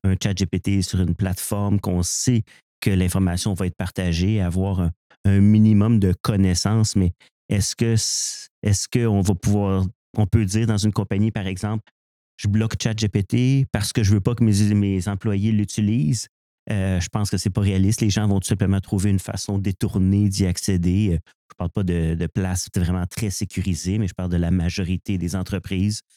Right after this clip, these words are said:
Euh, c'est pas réaliste de dire, « On, on bloque une plateforme, on bloque un service. » Les gens vont trouver une façon autre parce que chaque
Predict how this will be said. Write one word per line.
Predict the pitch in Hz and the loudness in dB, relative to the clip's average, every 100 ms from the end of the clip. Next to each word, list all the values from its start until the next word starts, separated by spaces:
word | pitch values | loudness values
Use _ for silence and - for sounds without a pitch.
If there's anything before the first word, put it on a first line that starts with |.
| _ _ _ | _ _ _
Euh, | 87 82 85 - - | -4 -2 -4 -6 -8
c'est | 120 | -6
pas | 107 | -2
réaliste | 113 104 92 107 98 | -2 2 2 2 2
de | 92 | 0
dire, « | 80 101 98 - _ _ _ _ _ _ | 0 0 0 -6 _ _ _ _ _ _
On, | 117 107 - | 0 0 0
on | 131 120 | 0 4
bloque | 110 113 123 | 4 2 2
une | 113 | 2
plateforme, | 104 107 - 110 110 - 120 | 2 0 -2 -2 -2 -2 -2
on | 117 | 2
bloque | 110 113 123 | 2 2 0
un | 110 | -2
service. » | - 110 92 101 117 - - _ _ | -2 -2 0 0 0 -4 -12 _ _
Les | 107 | 0
gens | 98 107 | 0 0
vont | 92 | -2
trouver | - 95 98 | -2 -2 0
une | |
façon | 90 101 - 101 - | -2 -6 -4 -4 -4
autre | 101 104 - | -4 -4 -6
parce | 98 - | -6 -4
que | 104 | -4
chaque | 92 - 123 - | -2 -4 -6 -10